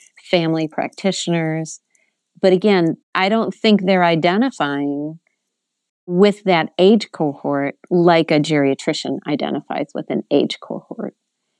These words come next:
You know, maybe we need a whole new specialty to handle things. I don't know.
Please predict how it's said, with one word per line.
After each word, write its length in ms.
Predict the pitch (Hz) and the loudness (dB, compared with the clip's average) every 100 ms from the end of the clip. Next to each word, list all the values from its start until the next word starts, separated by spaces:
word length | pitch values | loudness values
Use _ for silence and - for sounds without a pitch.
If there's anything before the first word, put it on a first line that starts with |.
| _ - | _ 0
You 140 | 202 | 4
know, 160 | 202 190 | 6 6
maybe 380 | 185 185 220 233 | 6 6 6 6
we 160 | 226 | 8
need 200 | 220 220 | 8 8
a 80 | 220 | 4
whole 360 | 190 208 214 220 | 4 4 4 4
new 180 | 220 | 4
specialty 720 | 208 - 226 - 262 - 156 | 2 0 0 0 -2 0 -2
to 120 | 151 170 | 0 -2
handle 600 | 180 156 156 147 143 143 - | -4 -4 -2 -4 -4 -8 -12
things. 360 | - - - 147 | -10 -8 -10 -8
I 140 | 143 160 | -6 -2
don't 220 | 170 - | -2 -2
know. 360 | 202 190 143 | -4 -4 -8